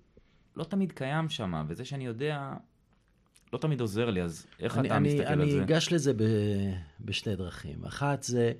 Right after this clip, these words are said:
Speaker 2: ידע הוא חשוב, ואני בעד להתפתח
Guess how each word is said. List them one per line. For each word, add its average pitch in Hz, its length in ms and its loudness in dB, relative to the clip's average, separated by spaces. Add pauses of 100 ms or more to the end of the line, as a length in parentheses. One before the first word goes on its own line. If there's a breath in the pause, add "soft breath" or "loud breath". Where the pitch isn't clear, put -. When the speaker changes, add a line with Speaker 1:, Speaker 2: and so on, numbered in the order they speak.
(480 soft breath)
Speaker 2:
ידע 139 280 2
הוא 123 120 2
חשוב, 123 800 -4
ואני 101 380 0
בעד 110 580 -4 (360)
להתפתח 107 800 -6